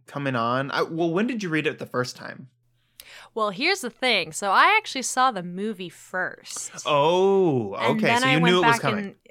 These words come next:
Speaker 2: I knew it. So yeah, that was, like, my one kind of complaint. And this is, like, a personal complaint to myself, like, curse you past Aaron, is that I had seen the movie not realizing it was a book at the time. So I saw it when it had, like, first come out.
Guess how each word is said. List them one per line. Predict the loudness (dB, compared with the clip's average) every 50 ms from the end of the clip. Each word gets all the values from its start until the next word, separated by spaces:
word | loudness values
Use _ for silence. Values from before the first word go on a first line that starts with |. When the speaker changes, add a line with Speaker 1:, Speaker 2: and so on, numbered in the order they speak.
| _ _
Speaker 2:
I | 0 2 2 2
knew | 2 0 -2 -2 -2 -2
it. | -4 -6 -6
So | -4 -4
yeah, | -2 0 2 2 2 4
that | 4 2 0 0
was, | -2 -4
like, | -4 -4 -2 -2
my | -2 -2
one | 0 0 0 0 0 0 0 -4 -6
kind | -4 -4 -4 -4
of | -4 -6
complaint. | -8 -8 -8 -6 -4 -4 -4 -4 -4
And | -4 -6
this | -6 -6 -6
is, | -6 -6
like, | -6 -6 -6
a | -8 -8
personal | -8 -8 -8 -8 -8 -8 -8 -8 -8 -8
complaint | -8 -8 -10 -10 -8 -8 -8 -8 -8
to | -12 -12
myself, | -10 -8 -8 -8 -8 -6 -6 -6 -6 -6
like, | -8 -8 -10 -10
curse | -10 -8 -8 -8 -10 -12
you | -14 -12
past | -8 -6 -6 -4 -6 -8 -10
Aaron, | -8 -6 -6 -6 -6 -8 -10
is | -12 -14 -14 -8
that | -6 -4 -4 -6 -6 -10 -16 -20 -20 -18 -2 2
I | 6 6 6 6
had | 4 0 -4
seen | -4 -4 -6 -6 -6
the | -6
movie | -6 -4 -4 -2 -2 -2 -4 -6 -8 -10 -12 -14 -16 _ _ _ _ _
not | 2 2 2 2 2 0
realizing | 0 0 2 4 4 4 4 2 0 -4 -6
it | -6 -6 -8
was | -10 -10
a | -12 -12
book | -6 _ -4 -4 -4 -6
at | -12 -16
the | -16
time. | -14 -6 -4 -2 -2 -2 -2 -4
So | -6 -6
I | -6
saw | -4 -2 0 0 0
it | 0 -2
when | -6 -10
it | -12
had, | -12 -12
like, | -14 -14 _
first | _ -14 -12 -12 -12 -14 -16
come | -18 -16 -12
out. | -10 -10 -10 -10 -12 -14